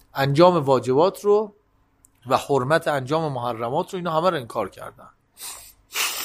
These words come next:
خب حالا این که اقرار به باطن کردن و اقرار به ظاهر نکردن.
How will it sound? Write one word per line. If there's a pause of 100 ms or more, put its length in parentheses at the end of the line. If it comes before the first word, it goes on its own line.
(1120)
خب
حالا
این
که
اقرار
به
باطن
کردن
و
اقرار
به
ظاهر (500)
نکردن.